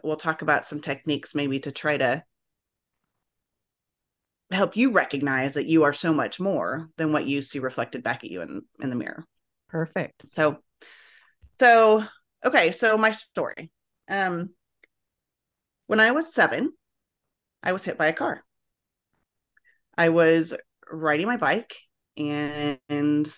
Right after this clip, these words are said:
Speaker 1: apparently I was on the wrong side of the road. I was in a neighborhood, and there were parked cars in front of me. And I went out around a parked car, and all of a sudden I get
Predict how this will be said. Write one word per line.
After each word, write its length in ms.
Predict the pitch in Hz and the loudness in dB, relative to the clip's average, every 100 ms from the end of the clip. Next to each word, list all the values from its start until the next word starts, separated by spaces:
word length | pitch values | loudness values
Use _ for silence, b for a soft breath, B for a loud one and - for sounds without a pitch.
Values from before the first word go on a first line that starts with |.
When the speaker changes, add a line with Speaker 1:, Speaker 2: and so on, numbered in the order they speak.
| - _ _ _ _ _ - | -20 _ _ _ _ _ -16
Speaker 1:
apparently 640 | - 180 180 - 165 160 | -2 0 2 2 2 4
I 80 | 151 | 4
was 180 | 151 | 2
on 460 | 156 151 147 143 143 | 0 0 0 -2 -4
the 100 | 143 | -2
wrong 240 | 151 170 | 0 0
side 260 | 214 220 214 | 0 -2 -2
of 80 | 214 | -2
the 80 | 202 | 0
road. 560 | 165 151 180 262 285 _ _ _ _ _ _ - | 2 4 2 0 -6 _ _ _ _ _ _ -8
I 40 | |
was 100 | 151 | -6
in 80 | 220 | -4
a 40 | |
neighborhood, 640 | 175 151 131 120 151 214 214 - | 0 0 -2 -2 -4 -4 -10 -2
and 280 | 156 151 | 0 2
there 60 | 151 | 2
were 100 | 143 | 0
parked 320 | 143 190 190 | -2 -4 -4
cars 600 | - 165 156 180 190 - - | -2 2 2 0 -4 -16 -10
in 140 | 170 | -10
front 220 | 165 156 | -6 -4
of 120 | 139 131 | -4 -4
me. 360 | 135 160 208 _ _ _ _ _ - | -4 -4 -8 _ _ _ _ _ -4
And 580 | 156 143 143 147 147 | -2 -2 -2 -2 0
I 60 | 151 | 2
went 180 | 160 160 | 2 2
out 360 | 151 151 147 - - | 2 0 -2 -6 -6
around 460 | 151 156 151 151 | -2 0 2 0
a 40 | 156 | 0
parked 320 | 156 147 - | -2 -4 -2
car, 520 | 240 240 233 226 226 - _ | 2 4 4 2 -2 -14 _
and 300 | 165 156 151 | -6 -4 -2
all 140 | 151 | -4
of 40 | 143 | -6
a 40 | |
sudden 260 | 143 143 139 | -6 -4 -4
I 60 | |
get 280 | 135 135 - | -4 -6 -6